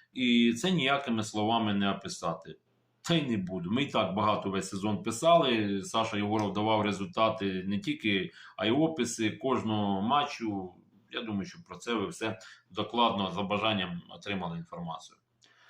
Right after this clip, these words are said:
Ну, о, ваш покірний слуга, згаданий мною Саша Єгоров, е, Микола Грабчак, Олексій Давиденко, Віталій Атаманенко,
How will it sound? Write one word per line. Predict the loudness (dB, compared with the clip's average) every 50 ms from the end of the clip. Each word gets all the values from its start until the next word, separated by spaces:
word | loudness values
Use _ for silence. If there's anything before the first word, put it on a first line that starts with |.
| -20 -20 -20 _ _ _ -6
Ну, | -6 -4 -6 -6 -6
о, | -2 0 2 2 2 2 2 2
ваш | 4 4 4 2
покірний | 2 -2 -4 -4 -2 -2 0 0 0 0 0
слуга, | -2 -2 -2 -2 0 2 4 4 4 4 4 4 2 2 2 0 0 -2 -2 -4
згаданий | -4 0 0 0 0 0 0 -2 0
мною | 0 0 -2 -2 -4
Саша | -6 -4 -2 0 0 0 0 0
Єгоров, | 0 0 0 -2 -2 -2 -2 -2 -2 -4 -4 -6 -8 -8 -10
е, | -10 -10 -10 -10 -10 -10 -10
Микола | -12 -14 -12 -10 -4 -2 0 0 0
Грабчак, | 0 -2 -4 -6 -8 -8 -6 -6 -6 -6 -10
Олексій | -16 -18 -16 -14 -12 -10 -10 -6
Давиденко, | -2 -2 -2 -2 -2 -4 -4 -4 -4 -6 -8 -10
Віталій | -12 -12 -4 -2 0 0 2 0
Атаманенко, | 0 -2 -2 -4 -2 0 0 0 0 -2 -6 -8 -14 -18